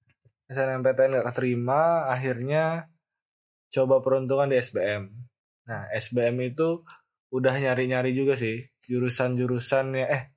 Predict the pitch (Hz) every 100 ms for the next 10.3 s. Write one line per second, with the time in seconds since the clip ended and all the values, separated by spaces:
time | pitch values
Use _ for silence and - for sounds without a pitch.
0 | _ - 120 123 143 156 156 117 - _
1 | _ 135 139 139 156 156 147 143 - _
2 | _ _ _ 139 139 147 139 - 143 139
3 | 135 139 139 135 139 139 120 117 _ _
4 | _ _ _ _ _ - _ _ _ _
5 | 247 254 127 - - - _ _ _ _
6 | - 123 123 123 120 127 127 127 127 117
7 | 113 143 160 180 170 _ _ _ _ _
8 | _ _ _ _ _ _ _ 131 147 147
9 | 131 120 123 131 127 123 120 117 117 123
10 | 113 110 120